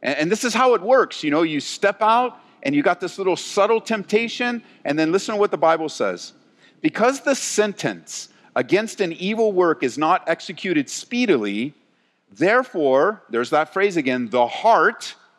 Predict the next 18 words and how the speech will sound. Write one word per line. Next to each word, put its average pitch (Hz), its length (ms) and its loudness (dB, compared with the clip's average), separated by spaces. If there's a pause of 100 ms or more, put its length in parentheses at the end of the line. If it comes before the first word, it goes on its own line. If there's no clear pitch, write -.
(240)
where 147 160 2
did 185 100 4
hypocrisy 196 600 -2
start? 247 520 0 (380)
The 139 220 2
heart, 226 640 2 (520)
"the 139 120 0
hearts 226 320 0
of 208 100 -2
the 180 80 0
Son 208 300 -2
of 240 60 -2
Men 175 360 0 (340)
are 139 160 4
fully 269 680 -2
set 233 500 0
in 220 260 0
them 156 380 0